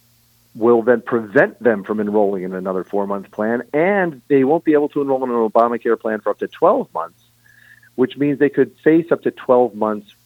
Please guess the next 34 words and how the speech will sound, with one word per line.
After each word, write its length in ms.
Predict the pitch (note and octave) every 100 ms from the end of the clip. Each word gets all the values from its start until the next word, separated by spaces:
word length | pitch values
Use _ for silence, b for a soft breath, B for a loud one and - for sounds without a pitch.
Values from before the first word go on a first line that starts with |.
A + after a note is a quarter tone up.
| _
without 540 | - A2+ - A#2 B2+ C3
any 180 | A#2+ A#2
health 340 | - - A#2+ -
insurance, 380 | G2 - - -
with 80 | G2
a 100 | -
very 240 | C3+ D#3
expensive 400 | D3+ - D3 C3
illness 320 | C3 A2+ G2 - B B B
and 180 | A2 A2+
no 140 | A#2+
way 120 | C3 B2+
to 80 |
pay 160 | B2 A#2+
their 120 | G#2+
medical 320 | G#2+ F3+ G3+ A#2
bills. 460 | - A2 G#2 A2 - B B B -
And 360 | B2+ C3 B2+
that's, 280 | C#3+ C#3+ C#3+ -
you 360 | C3 B2+ A#2+
might 260 | C3+ F#3 F#3
think 180 | D#3 C#3+
that 100 | A#2 _ C3 _
that's 240 | C3+ C3 B2+
an 100 | A2+
unintended 580 | D3 E3 C#3+ C#3+ B2+ A#2+ _
side 240 | F#3 A3+
effect 380 | D3 - F2+ - -
of 200 | A2+ -
President 440 | B2 G#2+ G#2 G2
Biden's 340 | G2+ G2+ G2 -
proposal, 480 | - G#2 G#2+ B2+ A#2+
but 140 | A#2+
that 220 | C3 C3+